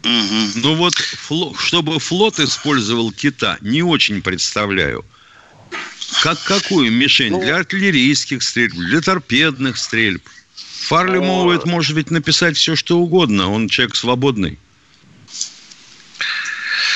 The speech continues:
Speaker 1: Документальных доказательств мы пока не находили, но это нам тоже ещё один вопрос. Пишу: киты. Спасибо, дорогой. Киты.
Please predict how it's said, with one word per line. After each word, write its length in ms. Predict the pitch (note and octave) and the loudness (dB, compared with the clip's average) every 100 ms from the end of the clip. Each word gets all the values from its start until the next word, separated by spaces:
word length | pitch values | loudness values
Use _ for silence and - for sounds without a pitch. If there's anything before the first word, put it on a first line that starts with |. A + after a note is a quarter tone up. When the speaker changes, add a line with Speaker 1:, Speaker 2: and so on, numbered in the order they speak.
| - - - - - - | 0 2 4 2 0 -4
Speaker 1:
Документальных 800 | - C3 F3+ F#3 F3 G#3 G3+ F#3 | 0 0 4 2 4 2 2 0
доказательств 760 | E3+ D#3+ F3 G3 E3+ F3+ D#3 E3 | -4 -2 0 0 -2 -2 -2 -2
мы 140 | F3+ | -4
пока 280 | E3 D#3+ F3+ | -4 -2 -2
не 120 | F3+ | 0
находили, 640 | E3+ E3 E3+ D3+ F#3 G3+ E3+ | -2 -2 -2 0 0 2 2
но 340 | D#3 D#3+ F3 | 2 2 2
это 220 | F#3 G3 | 2 0
нам 320 | F#3+ E3 F3 F3 | -2 -2 -2 -4
тоже 500 | - D3+ C#3+ B2+ C#3+ | -2 0 2 2 2
ещё 400 | C3 - D#3+ F3 | 0 0 0 0
один 400 | C#3+ C3+ B2 D3+ | -2 0 0 0
вопрос. 480 | D3+ D3+ B2 B2+ A#2 | -2 -4 -4 -2 -2
Пишу: 560 | - D#3+ E3+ - E3 D3 | 0 2 2 2 0 -4
киты. 560 | - F3+ F3 - C#3+ C#3+ | -2 -2 -2 0 0 0
Спасибо, 760 | - D3 D3+ - C#3 E3+ F#3 | -2 -2 0 2 0 0 -2
дорогой. 640 | E3 D3+ D3+ C3 B2 B2 A#2 | -2 -2 -2 -2 0 2 0
Киты. 800 | - C3 A2+ D#3+ F#3 F3+ C#3 | 0 -2 0 0 2 2 0